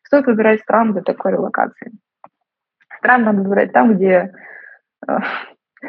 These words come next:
в этой области, как ни странно, будет конкуренция пониже, потому что вы же понимаете, что по-хорошему надо ехать в Великобританию, а для того, чтобы вы имели возможность там работать в private equity где-нибудь в Великобритании, в финансовом центре вообще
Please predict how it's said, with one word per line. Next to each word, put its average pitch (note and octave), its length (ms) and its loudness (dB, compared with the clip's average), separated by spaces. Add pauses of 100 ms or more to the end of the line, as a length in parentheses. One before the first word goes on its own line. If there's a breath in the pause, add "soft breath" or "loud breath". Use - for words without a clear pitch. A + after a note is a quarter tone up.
(180 loud breath)
в A3 60 2
этой C#4+ 240 2
области, C4 420 2
как - 200 -8
ни A3 80 -2
странно, A3+ 340 0
будет A#3 220 0
конкуренция A3+ 600 0
пониже, F3 680 -8
потому F#3+ 320 -4
что G3+ 560 -2
вы G#3+ 100 -2
же A3 80 -10
понимаете, B3 460 0
что F#3 220 -4
по-хорошему G3 600 -4
надо F#3+ 100 -6
ехать F#3+ 240 -4 (120)
в - 40 -20
Великобританию, - 680 -4 (560 soft breath)
а G#3 80 -2
для G#3 100 -4
того, G#3+ 240 2
чтобы G3+ 280 -10
вы G3+ 560 2 (140)
имели G3+ 360 -2
возможность F#3+ 640 -2
там F#3+ 280 -10
работать G3+ 380 0
в - 100 -8
private F#3+ 280 4
equity - 340 -8
где-нибудь F3 260 -14
в - 40 -18
Великобритании, G3+ 840 -4
в - 180 -16
финансовом F3+ 520 -6
центре E3+ 360 -8
вообще F#3+ 360 -14